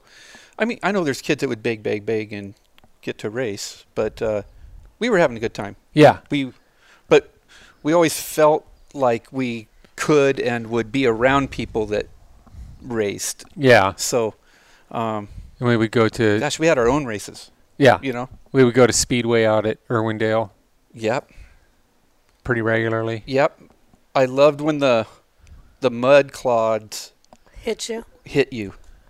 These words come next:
Speaker 1: I thought it was, like, the roost from that when you're a kid is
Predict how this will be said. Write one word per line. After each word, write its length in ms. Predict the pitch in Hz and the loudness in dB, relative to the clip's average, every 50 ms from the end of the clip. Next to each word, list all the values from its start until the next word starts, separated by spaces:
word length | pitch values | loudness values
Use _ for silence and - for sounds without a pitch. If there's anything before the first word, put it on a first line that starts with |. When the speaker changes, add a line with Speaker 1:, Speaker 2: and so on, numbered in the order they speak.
| _ _ _ - - - - - - - | _ _ _ -20 -20 -20 -20 -14 -10 -6
Speaker 1:
I 120 | - 123 | -4 -4
thought 220 | 120 - 143 135 131 | -4 -2 0 0 0
it 80 | 120 | 0
was, 320 | 107 131 135 113 - - - - - - - - - - | -2 -4 -4 -4 -6 -12 -14 -16 -18 -18 -18 -14 -8 -4
like, 220 | 147 131 131 - | -2 -2 -2 0
the 120 | - 135 | -2 -2
roost 480 | 120 117 120 131 147 156 160 - - - | -2 -2 -4 -2 -2 -2 -2 -4 -8 -8
from 240 | - - 170 156 156 | -6 -6 -6 -6 -4
that 200 | 151 156 160 - | -4 -4 -4 -4
when 120 | 139 127 123 | -6 -8 -8
you're 120 | 120 117 | -8 -8
a 40 | 110 | -8
kid 380 | - - - 147 135 123 110 - | -10 -8 -6 -6 -4 -6 -6 -8
is 480 | - 110 110 107 101 - - - - | -8 -8 -8 -8 -8 -10 -14 -14 -16